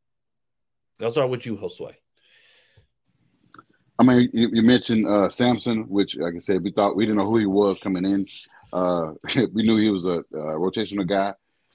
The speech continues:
Speaker 2: uh, with the Niners, but, you know, Ballard loves those guys that are discount. Uh,
Speaker 1: Mm-hmm.
Speaker 2: but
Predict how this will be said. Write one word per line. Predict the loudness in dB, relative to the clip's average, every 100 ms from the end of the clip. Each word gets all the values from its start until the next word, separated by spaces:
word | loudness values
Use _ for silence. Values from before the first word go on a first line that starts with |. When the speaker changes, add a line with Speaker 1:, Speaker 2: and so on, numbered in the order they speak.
| _ -4
Speaker 2:
uh, | -2
with | -2 -2
the |
Niners, | 0 0 0 -2
but, | -2
you | 0 0
know, | 0
Ballard | 0 0 0 0
loves | 0 0
those | -2 -4
guys | -4 -4 -4 -6
that | -6
are | -6 -6
discount. | -6 -6 -4 -4 -6 -10 _ _ _ _ -6
Uh, | 0 0 0
Speaker 1:
Mm-hmm. | -4
Speaker 2:
but | -4 -6